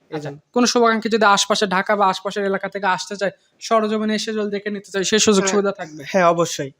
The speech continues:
Speaker 2: আচ্ছা।
Speaker 1: আইসা দেখে দামাদামি করে নিতে পারবে।
Speaker 2: আচ্ছা, মানে সেক্ষেত্রে দাম দরের সুযোগটা থাকবে?
Speaker 1: দাম দরের সুযোগ অবশ্যই থাকবে।
Speaker 2: পাঁচটা গরুই আজকে বিক্রি করে দিবেন?
Speaker 1: পাঁচটা গরু বিক্রি করে দেওয়া হবে।
Speaker 2: আচ্ছা, তাহলে কথা বাড়বো না, যেহেতু পাঁচ পিস গরু খামারে দেখানোর উপযোগী আছে, আমরা গরুগুলো দেখাবো।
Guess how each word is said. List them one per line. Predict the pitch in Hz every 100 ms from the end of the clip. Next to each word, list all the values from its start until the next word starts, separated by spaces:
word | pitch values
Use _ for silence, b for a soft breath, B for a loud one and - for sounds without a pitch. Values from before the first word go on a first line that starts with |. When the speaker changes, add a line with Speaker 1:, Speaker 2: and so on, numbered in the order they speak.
| _ -
Speaker 2:
আচ্ছা। | 151 -
Speaker 1:
আইসা | 190 208 226 226
দেখে | 226 240 240
দামাদামি | 233 220 208 208
করে | 202 190
নিতে | 175 190
পারবে। | 175 156 139 - _ _
Speaker 2:
আচ্ছা, | 160 - 135 147
মানে | 180
সেক্ষেত্রে | 208 202 202
দাম | 208
দরের | 196 185
সুযোগটা | - 202 190 175
থাকবে? | 165 147 131 _ _
Speaker 1:
দাম | 180 190
দরের | 190 180
সুযোগ | 185 175 180
অবশ্যই | 165 -
থাকবে। | 143
Speaker 2:
পাঁচটা | 233 220 - 214
গরুই | 208 214
আজকে | 196 -
বিক্রি | 185 - 165
করে | 170
দিবেন? | 156 147 139 _ -
Speaker 1:
পাঁচটা | 208 - 170
গরু | 151 143
বিক্রি | 139 143
করে | 139 139
দেওয়া | 135 127
হবে। | 139 _
Speaker 2:
আচ্ছা, | 160 - _ _
তাহলে | 170 180
কথা | 202 196 202
বাড়বো | 214 214
না, | 254
যেহেতু | 220 220
পাঁচ | 240 226 -
পিস | 233
গরু | 240 233
খামারে | 233 226 220
দেখানোর | 214 233 247
উপযোগী | 247 254 240 226
আছে, | 247 269
আমরা | 269
গরুগুলো | 240 240 247 226
দেখাবো। | 220 240 254